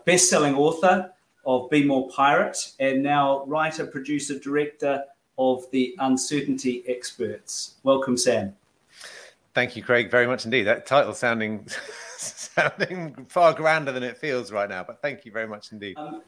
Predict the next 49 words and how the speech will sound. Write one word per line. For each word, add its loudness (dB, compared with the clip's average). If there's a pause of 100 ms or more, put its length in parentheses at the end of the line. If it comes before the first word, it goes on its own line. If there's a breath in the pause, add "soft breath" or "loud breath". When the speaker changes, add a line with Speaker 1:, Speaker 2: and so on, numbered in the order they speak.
Speaker 1:
let's, 0
let's 2
start 4
by, 4
uh, 4
talking 0
a 4
little 2
bit 4
about 4
this -2
weird 4 (140)
period 0
that -4
we've, -6 (120)
uh, -6
been 4
through -6
and -6
kind 0
of -2
still 2
in, 2
in -6
a, -10 (100)
in -4
a -8
way, -2
uh, -4
'cause -2
it's, 2
it's -2
one 6
of -2
the, 4 (280 loud breath)
the -2
topics -2
that -2
you 2
are 2
talking -4
a -2
lot 2
about -2
at -14
the -12
moment, -4
the, -4 (120)
the -4